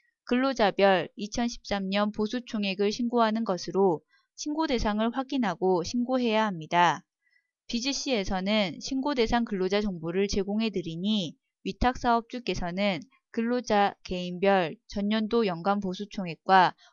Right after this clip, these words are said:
월평균 보수를 신고하시면 됩니다. 그리고 일용 근로자와 월 육십 시간 미만인 단시간 근로자 및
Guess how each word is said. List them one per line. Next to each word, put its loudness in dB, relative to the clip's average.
월평균 0
보수를 -2
신고하시면 0
됩니다. 2
그리고 4
일용 0
근로자와 4
월 2
육십 -6
시간 0
미만인 -2
단시간 -2
근로자 -4
및 -4